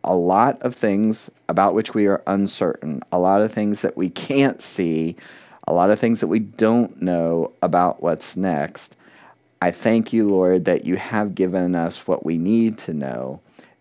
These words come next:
in order to cooperate with you and to be a part of the story that you are writing. So I pray, Lord, that you would give us clarity about those things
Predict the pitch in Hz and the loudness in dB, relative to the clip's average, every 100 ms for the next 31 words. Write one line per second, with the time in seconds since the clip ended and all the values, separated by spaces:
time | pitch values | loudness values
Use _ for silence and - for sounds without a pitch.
0 | - 92 - 87 90 87 85 - 90 92 | -4 -2 0 2 0 0 -6 0 2 2
1 | - 117 113 - 117 117 - 82 80 82 | 2 2 2 0 -2 -2 -4 -2 0 0
2 | 85 - 92 82 82 76 95 98 - 98 | -2 -4 -4 -4 -6 -4 0 0 0 -4
3 | - 95 87 - 87 92 - - - 78 | -2 0 0 -2 -4 -4 -6 -6 -2 0
4 | 78 78 82 - 76 73 73 64 67 62 | 0 0 -4 -6 -4 -2 -2 -4 -6 -8
5 | 71 - _ _ - - - 90 90 117 | -14 -18 _ _ -20 -20 -2 0 2 4
6 | 117 113 107 - 85 90 82 71 76 - | 4 4 2 0 0 -2 -2 -4 -6 -10
7 | - - 104 113 120 127 131 - 127 131 | -12 0 4 4 4 2 0 0 2 2
8 | 135 104 101 101 - 92 90 107 127 | 2 -2 -2 -2 -4 -2 0 -2 -4